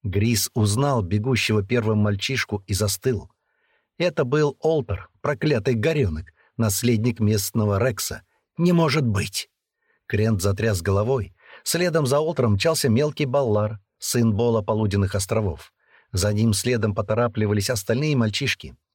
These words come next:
а худенькая фигурка, мелькнувшая одной из последних, показалась Кренту знакомой. «Крент Грис!» воскликнул наследник и шутовски поклонился. «Добро пожаловать в гости!» Подбежавший горёнок с ненавистью уставился на имперца.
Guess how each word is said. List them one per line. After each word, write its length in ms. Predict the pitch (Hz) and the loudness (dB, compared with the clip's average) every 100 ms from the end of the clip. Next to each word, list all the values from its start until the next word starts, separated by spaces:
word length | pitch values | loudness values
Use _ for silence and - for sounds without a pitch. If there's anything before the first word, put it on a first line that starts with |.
| _ | _
а 100 | 104 | -4
худенькая 520 | 101 131 117 117 127 | 0 0 2 2 0
фигурка, 540 | - 123 147 131 - - _ _ | -2 -2 -2 -4 -8 -12 _ _
мелькнувшая 680 | 127 151 147 139 107 - 113 | -2 -2 0 2 2 2 0
одной 240 | 113 123 | 2 2
из 80 | 98 | 0
последних, 560 | - 127 110 85 73 - | -2 -4 -2 -4 -8 -6
показалась 540 | 107 151 151 180 - | -2 0 0 0 -2
Кренту 400 | - 113 110 104 | 0 2 2 0
знакомой. 680 | 101 113 101 82 71 71 - _ _ _ _ _ _ _ _ | 0 0 -2 -6 -8 -16 -20 _ _ _ _ _ _ _ _
«Крент 480 | - 117 127 127 107 | -4 2 4 4 2
Грис!» 640 | 101 113 110 165 - - - _ - | 2 2 2 2 -2 -4 -10 _ -4
воскликнул 680 | 127 - 120 113 107 95 | -4 -2 -2 -2 0 0
наследник 560 | 95 87 139 143 107 92 | 2 0 -4 -2 -2 0
и 60 | 98 | -2
шутовски 480 | - 98 98 - | -2 -2 -4 -4
поклонился. 680 | 104 98 101 104 101 - - _ _ _ | -4 -2 0 2 0 -2 -8 _ _ _
«Добро 380 | 131 185 190 196 | -2 0 2 0
пожаловать 580 | 226 180 151 147 165 175 | 0 0 2 2 2 0
в 80 | 160 | 0
гости!» 500 | 160 98 - 160 113 - _ _ _ _ _ _ | 0 0 0 -4 -4 -8 _ _ _ _ _ _
Подбежавший 680 | 107 95 101 95 107 - 101 | -4 -2 0 0 0 -2 -2
горёнок 480 | 101 117 110 90 - | 0 2 2 0 -4
с 180 | - | -8
ненавистью 640 | - 165 160 110 95 - 101 | -2 0 2 2 0 -2 -2
уставился 500 | - 117 98 87 95 | 0 0 0 -2 0
на 140 | 92 | 0
имперца. 500 | 98 107 95 - - | 2 0 -4 -8 -14